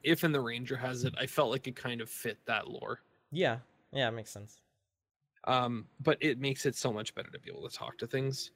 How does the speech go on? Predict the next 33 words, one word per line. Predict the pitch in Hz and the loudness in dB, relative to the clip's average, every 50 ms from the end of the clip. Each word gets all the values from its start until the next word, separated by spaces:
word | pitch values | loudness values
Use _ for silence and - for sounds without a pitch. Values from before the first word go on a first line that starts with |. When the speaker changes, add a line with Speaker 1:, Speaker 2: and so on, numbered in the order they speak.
| _ _ - - _ _ _ _ _ _ - | _ _ -20 -20 _ _ _ _ _ _ 2
Speaker 1:
Um, | 123 127 127 123 120 123 120 117 117 117 123 - - _ _ _ _ _ _ _ _ _ _ _ | 2 4 4 4 4 2 2 0 -2 -6 -10 -14 -18 _ _ _ _ _ _ _ _ _ _ _
but, | - 170 139 | 6 6 8
like, | 131 139 139 135 - - _ - | 8 6 4 2 -2 -6 _ 2
I | 139 135 | 2 2
feel | 135 - - 156 156 160 | 2 4 8 10 10 12
like | 156 139 135 135 127 - - - | 12 10 10 8 6 0 -2 0
at | 135 135 123 | 0 0 0
first | - - - - 131 135 135 - - - | -2 -4 0 2 4 4 2 0 -2 -2
the | - 127 127 - - | 0 0 0 0 0
armor, | - 123 123 127 127 127 123 | -2 -4 -2 -2 -2 -2 -4
magic | 123 123 120 117 120 117 - 131 - | -2 -2 -2 -2 -2 -2 -4 -2 -2
armor | 135 131 131 131 131 131 127 127 123 120 - - - | 0 0 2 2 2 0 0 0 -2 -2 -4 -6 -6
concept | - - 123 127 120 - 123 117 - | -4 -2 -2 0 -2 -4 -6 -6 -4
of | 123 | -4
the | 117 120 | -4 -2
game | 120 123 123 127 123 120 117 - _ | -2 0 0 0 0 -2 -4 -6 _
was | 131 139 131 120 - | 0 2 2 2 0
a | 117 | -2
hindrance. | 113 - - - 127 139 156 160 180 220 269 277 - - - - - - _ _ _ _ _ _ _ _ _ _ _ _ _ _ _ _ - | -4 -4 0 2 4 6 6 6 6 6 4 2 0 -2 -2 -2 -4 -8 _ _ _ _ _ _ _ _ _ _ _ _ _ _ _ _ -2
Speaker 2:
It's | 185 185 127 | 2 4 6
Speaker 1:
Um, | 131 127 127 - | 6 6 6 6
Speaker 2:
different. | 240 233 120 110 95 | 4 2 -2 -2 0
It, | 127 131 127 - | -2 -2 0 0
it's | 143 147 143 - | -2 -2 -2 -2
not | 135 131 135 139 147 156 - - | -4 -4 -2 0 0 0 4 6
Speaker 1:
but | 143 170 | 6 8
Speaker 2:
really | 170 165 190 | 8 8 8
Speaker 1:
I | |
Speaker 2:
like | 180 160 110 - 123 | 8 8 8 6 6
Speaker 1:
like | 123 123 131 | 6 4 6
Speaker 2:
anything | 135 113 107 110 107 104 101 | 4 4 2 4 4 2 2
Speaker 1:
it. | - - | 0 -2
Speaker 2:
else | 98 98 98 98 - - - - - - - - | -2 -2 -2 -2 -4 -4 -4 -4 -6 -8 -10 -12